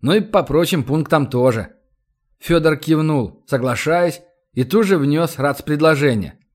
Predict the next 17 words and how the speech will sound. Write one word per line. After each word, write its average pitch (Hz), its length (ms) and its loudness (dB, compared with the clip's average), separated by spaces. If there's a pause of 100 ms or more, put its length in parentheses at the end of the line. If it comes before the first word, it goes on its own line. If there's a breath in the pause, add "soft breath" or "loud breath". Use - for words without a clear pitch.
(140)
«Вызывай. 147 580 0 (400 soft breath)
А 120 100 -2
может, 196 260 2
пока 190 320 4
ждём, 160 400 2
сами 196 340 0
его 175 240 4
реанимируем 143 880 0
и 120 100 -6
начнём 165 440 -2
колоть? 143 480 0 (200)
Чего 208 420 0
времени 127 420 0
терять?» 147 460 -2 (520)
Я 135 160 -2
усмехнулся. 139 680 -4 (240)
«Ага, 127 640 -6